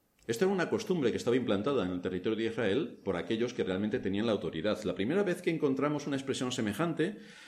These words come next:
la vemos en Génesis catorce dieciocho. Allí vemos a Melquisedec con Abraham. Nos dice el texto que entonces Melquisedec, rey de Salem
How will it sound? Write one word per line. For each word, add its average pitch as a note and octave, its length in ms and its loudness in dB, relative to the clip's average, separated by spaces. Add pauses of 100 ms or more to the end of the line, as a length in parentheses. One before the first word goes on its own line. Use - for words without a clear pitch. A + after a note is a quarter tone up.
(200)
la G#2+ 140 6
vemos D3+ 240 6
en C#3+ 120 2
Génesis D3 500 0
catorce C3+ 400 2
dieciocho. C3 680 4 (120)
Allí B2 220 0
vemos D3+ 280 -2
a A#2+ 100 -2
Melquisedec A2+ 1080 0 (1400)
con F3 240 4
Abraham. F2 540 -2 (100)
Nos G2 180 -4
dice D3 180 0
el A#2+ 120 2
texto D3 480 0
que - 80 -2
entonces A#2 420 -2
Melquisedec, A2+ 840 0
rey G#2 200 0
de A2 120 0
Salem G2+ 500 0